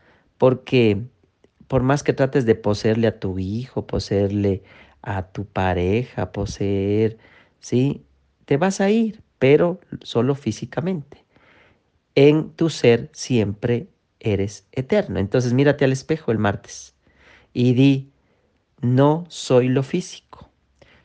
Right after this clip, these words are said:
soy divino". Acuérdate, repetirte, "Soy divino y soy eterno". Haz eso el martes, mírate al espejo, "Soy divino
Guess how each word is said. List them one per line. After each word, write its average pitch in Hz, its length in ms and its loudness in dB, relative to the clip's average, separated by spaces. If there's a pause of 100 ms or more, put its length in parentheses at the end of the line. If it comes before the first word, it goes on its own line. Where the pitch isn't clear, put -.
(140)
soy 160 680 2 (520)
divino". 127 1040 -2 (500)
Acuérdate, - 760 -4
repetirte, 113 640 -6
"Soy - 640 -2
divino 117 1120 -4 (960)
y 117 140 0
soy 147 480 2 (100)
eterno". 107 1000 0 (1000)
Haz 147 220 4
eso 151 420 0
el 107 160 -2
martes, - 580 -6
mírate 120 340 -2
al 127 80 -2
espejo, 117 520 -8
"Soy - 420 -2
divino 143 600 -4